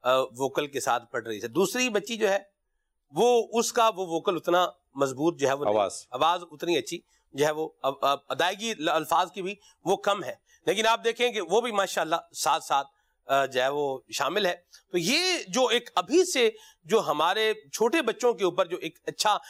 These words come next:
Speaker 1: امپیکٹ
Speaker 2: اثر
Speaker 1: جو ہے وہ پڑ رہا ہے، اثر پڑ رہا ہے، یہ آگے یوں سمجھ لیں کہ ان کے اچھے اور bright فیوچر کی ایک بنیاد جو ہے، آئزم، establish ہو رہی ہے۔
Speaker 2: مدنی چینل کے ناظرین کی میری نزدیک یہ اخلاقی،
Speaker 1: جی۔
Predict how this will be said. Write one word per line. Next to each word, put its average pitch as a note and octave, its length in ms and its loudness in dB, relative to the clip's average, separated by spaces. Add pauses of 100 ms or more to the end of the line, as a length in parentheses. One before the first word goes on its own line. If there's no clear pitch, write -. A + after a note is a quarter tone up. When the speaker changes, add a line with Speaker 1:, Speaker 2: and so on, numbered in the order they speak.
(160)
Speaker 1:
امپیکٹ F#3+ 300 -2
Speaker 2:
اثر - 180 -4
Speaker 1:
جو E3+ 60 2
ہے F#3 60 2
وہ F3+ 80 -6
پڑ D#3+ 200 0
رہا E3 120 4
ہے، D#3 40 2
اثر F3+ 200 -4
پڑ D#3 180 0
رہا D#3+ 260 2
ہے، F#3+ 40 0 (320)
یہ C4 200 2 (200)
آگے A#3 300 0
یوں C4 180 -6
سمجھ C4 240 -2
لیں D#4 160 2
کہ D#4+ 240 -2
ان C#4 160 -2
کے D#4 260 2 (340)
اچھے C4 400 -2
اور A#3 240 0
bright D3 440 -2
فیوچر B3+ 320 -8
کی E4 120 0
ایک E4+ 200 -2
بنیاد D#3 500 0
جو G3 80 -10
ہے، F#3 60 -2
آئزم، D#3+ 300 -2 (280)
establish G3+ 480 -2
ہو C3 100 0
رہی A#2 80 -4
ہے۔ G#2 60 -10
Speaker 2:
مدنی B2+ 280 0
چینل B2+ 320 -2
کے B2+ 140 -4
ناظرین A2 580 0
کی B2 480 0 (1160)
میری A2 460 0
نزدیک G2+ 580 -2
یہ A2+ 220 2 (100)
اخلاقی، G#2 680 -2 (540)
Speaker 1:
جی۔ D#3+ 140 -6